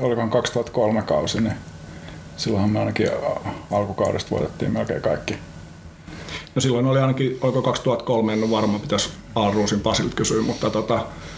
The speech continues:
Speaker 2: on, miten se Espoon jotkut, joku etappi, niin silloin ainakin oli Suulvallassa, hinkattiin sitä tietä edes takas.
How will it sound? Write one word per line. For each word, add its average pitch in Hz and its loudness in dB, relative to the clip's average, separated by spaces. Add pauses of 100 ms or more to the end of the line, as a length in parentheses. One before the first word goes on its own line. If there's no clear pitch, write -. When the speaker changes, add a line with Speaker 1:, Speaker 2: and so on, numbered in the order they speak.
(1600)
Speaker 2:
on, 113 2 (140)
miten 135 2
se 107 0
Espoon 104 2 (140)
jotkut, 107 0 (180)
joku 85 2
etappi, - 2 (680)
niin 147 0
silloin 110 2
ainakin 107 0
oli 107 2 (720)
Suulvallassa, 110 2
hinkattiin 104 2
sitä - 0
tietä 107 0
edes 110 -2
takas. - 0